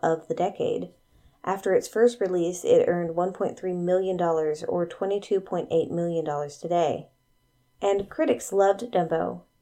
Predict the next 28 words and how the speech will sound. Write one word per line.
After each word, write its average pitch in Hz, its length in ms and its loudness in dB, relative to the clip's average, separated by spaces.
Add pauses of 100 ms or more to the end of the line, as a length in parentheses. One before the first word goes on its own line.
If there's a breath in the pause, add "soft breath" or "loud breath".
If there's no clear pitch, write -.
(180)
They 202 160 4
enjoyed 190 320 2
the 165 80 -4
film's 165 380 -2
colors 247 500 8
and - 260 -2
animals, 190 600 -4 (480)
and 190 180 -6
one 269 380 6
critic 165 420 -2
named 180 300 -4
Cecilia 202 600 -2
Ager 160 560 2
called 180 280 0
it, - 200 -2
quote, 208 380 2 (380 soft breath)
"the 196 80 0
nicest, 247 640 0
kindest 208 720 -6
Disney 180 400 -2
yet." 180 340 0 (960)
I've 240 180 6
watched 453 320 2
this 175 220 -4
movie, 165 400 0 (560)
and 233 120 6
I 262 60 8
wonder 269 360 8